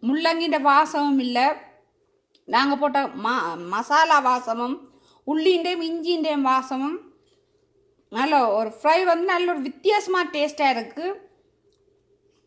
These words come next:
நீங்களும் செய்து பாருங்க. மறக்காம எனக்கு எப்படி இருந்ததுன்னு கமெண்ட்ஸ்ல போடுங்க.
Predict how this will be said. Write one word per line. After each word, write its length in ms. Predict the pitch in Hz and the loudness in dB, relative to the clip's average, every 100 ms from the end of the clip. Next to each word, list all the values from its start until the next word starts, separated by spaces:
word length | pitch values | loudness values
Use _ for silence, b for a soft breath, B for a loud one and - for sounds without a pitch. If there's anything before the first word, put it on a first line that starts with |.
| _ _ _ _ _ _ 220 _ _ | _ _ _ _ _ _ -20 _ _
நீங்களும் 480 | 254 359 392 415 427 | 0 0 2 0 0
செய்து 320 | 349 330 349 | 0 0 2
பாருங்க. 680 | 330 311 311 311 311 349 349 - _ _ _ _ - | 6 8 6 2 -2 -2 -4 -14 _ _ _ _ -2
மறக்காம 580 | 262 359 381 370 370 381 | 2 4 4 4 2 2
எனக்கு 220 | 370 339 | -2 0
எப்படி 320 | 320 359 359 | -2 -2 -4
இருந்ததுன்னு 320 | 339 339 349 370 | -2 -4 -4 2
கமெண்ட்ஸ்ல 440 | 320 339 349 339 | 2 2 0 -2
போடுங்க. 680 | 320 311 311 311 302 330 - | 2 2 2 0 0 -2 -8